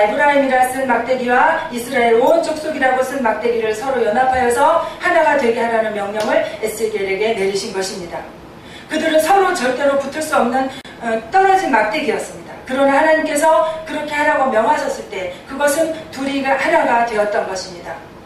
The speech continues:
우리의 역사를 뒤돌아볼 때 우리가 누구, 누가 잘잘못을 따지기에 앞서서 우리는 너무도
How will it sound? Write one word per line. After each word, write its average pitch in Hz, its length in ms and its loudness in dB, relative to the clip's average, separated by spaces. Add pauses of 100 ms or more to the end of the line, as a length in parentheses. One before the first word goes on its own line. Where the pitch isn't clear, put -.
(220)
우리의 311 260 2
역사를 285 400 2
뒤돌아볼 226 520 0
때 233 380 0 (120)
우리가 285 400 0
누구, 311 400 -4 (120)
누가 320 560 2
잘잘못을 247 680 0
따지기에 277 440 0
앞서서 - 540 -4 (200)
우리는 302 420 -2
너무도 320 640 4